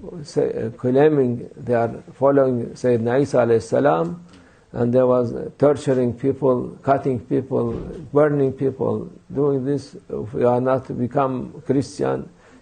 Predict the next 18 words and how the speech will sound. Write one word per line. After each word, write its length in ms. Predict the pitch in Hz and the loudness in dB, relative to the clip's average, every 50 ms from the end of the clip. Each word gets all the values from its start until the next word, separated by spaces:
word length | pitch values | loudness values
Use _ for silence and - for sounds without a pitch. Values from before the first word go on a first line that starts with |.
| _ _ - | _ _ -8
uh, 60 | - 71 64 69 - - - - - - - - - - - - | -6 -4 -4 -4 -4 -6 -8 -8 -10 -12 -12 -14 -14 -14 -10 -6
you 180 | - 135 135 131 | -2 0 0 0
will 200 | 127 131 127 123 | 0 0 -2 0
die. 380 | 120 139 135 131 127 139 143 - - - 233 214 - - - - | 0 0 0 0 0 -4 -6 -8 -12 -18 -20 -20 -18 -16 -14 -12
If 240 | - - 95 - | -12 -12 -8 -4
you 100 | 131 131 | -2 0
are, 260 | 127 127 123 117 71 - | 0 0 0 -2 -4 -8
uh, 680 | - - - - - - - _ _ _ _ - - - - - - - - - - - - | -12 -14 -20 -20 -20 -20 -20 _ _ _ _ -20 -18 -16 -14 -12 -12 -12 -12 -14 -16 -8 -2
even 320 | - 143 147 139 139 135 131 | 0 2 4 4 4 4 4
you 100 | 135 131 | 4 4
are 140 | 127 123 | 4 2
Jewish, 380 | 113 113 143 147 139 139 131 127 | 2 4 4 4 4 4 2 -2
if 60 | - | -4
you 360 | - - 113 110 120 123 120 | -6 -4 -4 -2 -2 0 0
are, 520 | 117 120 120 117 117 131 139 120 117 117 117 | 2 2 0 0 -2 -4 -4 -2 -2 -2 -2
um, 1000 | 131 135 135 - - - - 95 98 - - - - - - 139 143 147 - - - - - - - - - - - - - | -4 -6 -8 -10 -12 -10 -10 -8 -10 -10 -12 -14 -18 -18 -16 -14 -14 -14 -14 -16 -18 -20 -20 -20 -20 -20 -20 -20 -14 -6 0
Muslim 580 | 113 135 151 147 147 - 147 - 139 139 143 - | 2 2 2 2 0 0 0 2 2 2 0 -2
or 280 | - 117 120 120 117 | 0 0 0 0 0